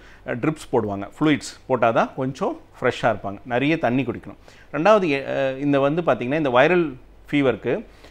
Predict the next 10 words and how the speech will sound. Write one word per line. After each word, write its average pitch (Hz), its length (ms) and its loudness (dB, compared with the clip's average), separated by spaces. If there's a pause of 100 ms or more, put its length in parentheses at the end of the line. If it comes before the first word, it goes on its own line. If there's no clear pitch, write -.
(100)
அஹ், 120 280 2
சப்போர்ட்டிவ் 190 400 4
கேரில் 131 260 2
நான் 127 120 -2
சொன்ன 123 220 -2
மாதிரி, 120 400 -2 (680)
அஹ், 127 400 2
இந்த 139 160 0
மாதிரி 143 220 4
வந்து 135 240 0